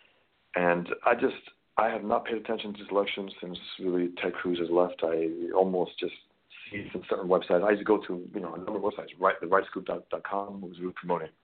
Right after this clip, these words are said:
uh, Cruz. I cannot go to Drudge Report ever again.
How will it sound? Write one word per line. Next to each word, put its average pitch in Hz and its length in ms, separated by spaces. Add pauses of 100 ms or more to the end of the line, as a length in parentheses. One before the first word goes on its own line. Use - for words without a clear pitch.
(120)
uh, 82 180
Cruz. 123 360 (680)
I - 80 (140)
cannot 107 280
go 104 100
to 92 120 (120)
Drudge 98 140
Report 110 320 (120)
ever 90 240
again. 107 280